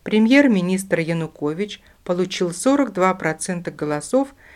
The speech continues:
и прозападный кандидат Виктор Ющенко получил тридцать девять процентов. Оппозиция подняла вопрос о коррупции в украинском суде, и тысячи демонстрантов в оранжевой одежде оккупировали центр Киева.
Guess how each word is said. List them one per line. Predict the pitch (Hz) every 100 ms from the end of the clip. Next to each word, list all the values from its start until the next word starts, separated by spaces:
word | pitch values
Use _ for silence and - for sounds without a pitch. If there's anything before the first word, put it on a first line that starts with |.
| - _ 240
и | 202
прозападный | 196 202 202 294 320 214 170 165
кандидат | 175 175 180 175 165 160
Виктор | 170 190 190 190
Ющенко | 190 180 165 - 156 147 151
получил | 147 160 160 - 285 294
тридцать | 285 202 196 214 196
девять | - 156 143 -
процентов. | 151 147 - 147 143 143 143 - - _ _ _ _ _ _ - - _ -
Оппозиция | 170 196 196 262 311 - -
подняла | 269 196 190 202 208
вопрос | 214 208 202 156 - -
о | 202
коррупции | 202 208 170 165 - 226 240 240
в | 175 180
украинском | 175 170 165 202 208 - 196
суде, | 196 202 175 160 143 - _ _ _ _
и | - 247
тысячи | - 320 320 202 196
демонстрантов | 185 202 214 220 220 - 233 175 143 127 -
в | 180
оранжевой | 214 190 165 165 165 170
одежде | 175 311 320 - 156
оккупировали | 151 - 156 202 247 247 226 226
центр | - 165 170 175 160
Киева. | - 151 147 147 147